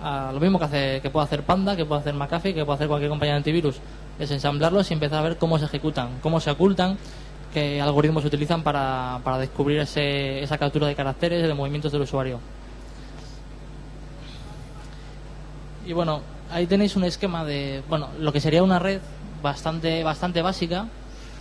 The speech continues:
Seguro que muchos la veis y dices, "Uf, el tío que ha diseñado esto es un, vamos, es un patán".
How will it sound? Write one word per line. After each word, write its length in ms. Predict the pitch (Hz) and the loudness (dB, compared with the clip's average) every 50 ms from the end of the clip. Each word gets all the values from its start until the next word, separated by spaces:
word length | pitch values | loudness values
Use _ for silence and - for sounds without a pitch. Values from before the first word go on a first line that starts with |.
| - - - - - - - - | -14 -14 -14 -14 -14 -14 -6 0
Seguro 240 | - 151 156 175 196 | 4 6 6 6 6
que 100 | 185 185 | 4 4
muchos 280 | 180 190 196 - 180 | 2 2 2 2 2
la 80 | 160 151 | 4 4
veis 360 | 156 185 208 220 202 - - - | 4 4 4 2 0 -2 -6 -6
y 140 | 175 156 151 | -4 -2 -2
dices, 320 | 151 143 143 143 139 139 139 | -2 -2 -2 -4 -2 -2 0
"Uf, 200 | 165 196 - 147 - - - 143 | 0 0 0 -2 -4 -8 -8 -4
el 140 | 151 139 135 | -4 -2 4
tío 160 | 143 156 165 | 4 6 6
que 60 | 170 | 6
ha 20 | 175 | 6
diseñado 400 | 180 170 - 180 175 165 170 190 | 4 6 6 6 6 8 8 6
esto 240 | 190 190 - 202 | 6 4 4 2
es 80 | 185 165 | 4 4
un, 180 | 175 175 175 165 - - - - - - - - - 151 151 | 4 4 2 0 -2 -8 -14 -14 -14 -14 -14 -12 -10 -6 0
vamos, 380 | 160 160 160 151 135 - - - - - - - | 2 2 2 2 0 -4 -8 -12 -14 -12 -8 -4
es 100 | 165 147 | 0 2
un 100 | 165 165 | 2 4
patán". 260 | 156 156 151 127 117 | 4 2 0 0 -6